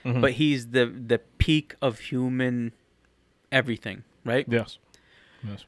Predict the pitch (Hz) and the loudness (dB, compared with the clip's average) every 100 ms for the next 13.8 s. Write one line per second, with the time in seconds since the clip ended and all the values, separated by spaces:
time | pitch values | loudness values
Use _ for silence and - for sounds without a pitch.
0 | - 139 139 143 143 135 120 - 139 139 | 0 2 4 4 4 2 -2 -6 2 2
1 | 131 - 165 170 170 135 131 123 123 120 | 2 4 8 8 8 4 2 2 2 2
2 | - _ _ _ _ _ - - - 139 | -2 _ _ _ _ _ -20 -20 -6 4
3 | 123 123 - 143 143 131 117 113 110 117 | 6 6 6 4 6 6 8 6 4 0
4 | 110 120 117 113 113 - _ - 131 - | 0 -4 -4 -4 -4 -8 _ 0 2 -2
5 | - 120 - 117 110 110 107 107 104 104 | -8 -8 -2 0 2 0 -2 -4 -4 -6
6 | - - _ _ _ _ - 131 - - | -10 -20 _ _ _ _ -6 -6 -6 -20
7 | _ 139 151 165 160 165 160 160 147 - | _ 2 4 4 0 0 0 0 -4 -4
8 | 123 113 _ _ _ _ _ 135 117 117 | -6 -8 _ _ _ _ _ 2 4 4
9 | 113 107 107 _ _ _ _ _ _ _ | 2 0 -2 _ _ _ _ _ _ _
10 | - - 226 196 113 113 - _ _ 117 | -10 2 6 6 6 4 -4 _ _ 0
11 | 120 160 - 123 120 110 _ _ _ _ | 2 2 -2 -4 -4 -6 _ _ _ _
12 | _ _ _ 131 - 196 190 175 147 147 | _ _ _ -6 4 6 6 2 0 0
13 | 135 123 127 110 107 117 139 | -2 2 4 4 0 -2 -2